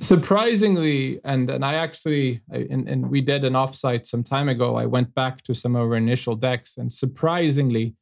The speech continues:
it, it is very much aligned with the initial vision and the initial concepts of what we wanted to do.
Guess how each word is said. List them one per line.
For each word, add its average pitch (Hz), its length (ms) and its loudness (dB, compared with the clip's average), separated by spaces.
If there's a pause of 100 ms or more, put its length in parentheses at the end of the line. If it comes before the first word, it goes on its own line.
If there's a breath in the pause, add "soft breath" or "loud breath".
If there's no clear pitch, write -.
(460)
it, 127 240 2
it 135 160 2
is 120 220 0
very 147 500 0
much 123 280 -2
aligned 120 480 -2
with 117 160 -6
the 120 120 -4
initial 120 360 -4
vision 120 540 -6
and 117 160 -4
the 120 140 2
initial 117 380 0
concepts - 680 -4
of 110 320 -2
what 117 160 0
we 117 80 0
wanted 117 360 -2
to 120 100 -12
do. 123 340 0